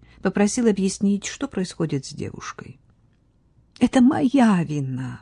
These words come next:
Патрик", сокрушалась Хезер. "Мне так жаль. Я, совсем того не желая, пренебрегла важнейшей стороной воспитания Катрионы, и теперь она полностью лишена чувственности и холодна, как лед.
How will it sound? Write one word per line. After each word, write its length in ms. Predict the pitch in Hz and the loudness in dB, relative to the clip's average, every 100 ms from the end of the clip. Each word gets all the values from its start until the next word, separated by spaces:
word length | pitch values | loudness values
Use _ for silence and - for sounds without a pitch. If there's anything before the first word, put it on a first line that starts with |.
| _ | _
Патрик", 720 | 240 214 151 - 123 113 - _ - _ | -6 -6 -6 -8 -14 -14 -18 _ -20 _
сокрушалась 680 | - 170 156 143 143 123 131 | -8 -6 -6 -8 -8 -8 -8
Хезер. 440 | - - - - _ _ _ _ _ _ - | -10 -12 -12 -16 _ _ _ _ _ _ 4
"Мне 220 | 233 269 | 6 6
так 260 | 262 269 277 | 4 -2 -2
жаль. 300 | 349 359 330 - _ _ _ _ - | -4 -4 -6 -16 _ _ _ _ -4
Я, 360 | 240 262 226 214 | 2 4 4 0
совсем 380 | - 269 370 349 | -2 0 0 2
того 240 | 240 277 | 2 6
не 160 | 262 208 | 6 6
желая, 600 | 196 185 160 151 196 - _ _ | 6 4 2 -2 -6 -12 _ _
пренебрегла 760 | - 196 220 202 214 214 240 240 _ - - | 2 8 8 8 4 4 2 0 _ -20 -10
важнейшей 840 | 180 220 226 233 247 302 330 - | 6 6 8 10 10 10 6 2
стороной 400 | 285 277 254 233 | 0 0 2 4
воспитания 580 | 220 214 202 202 190 180 | 2 -2 -6 -4 -2 -2
Катрионы, 640 | 175 156 - - 147 151 - - - - | -4 -10 -8 -8 -8 -10 -12 -16 -10 -4
и 60 | |
теперь 240 | 294 - 302 | 0 2 6
она 160 | 285 | 6
полностью 840 | 277 - 269 240 226 247 294 - 240 | 4 6 8 10 10 6 4 2 4
лишена 500 | 196 - 196 214 220 _ _ _ | 4 4 4 4 2 _ _ _
чувственности 880 | - - 480 - - 156 165 - - | -8 -2 -2 -4 -6 -4 -2 -4 -4
и 40 | |
холодна, 440 | 247 320 339 381 392 | -2 -2 -2 -2 -2
как 220 | 453 - | -2 2
лед. 400 | 370 339 311 - | 2 2 -2 -8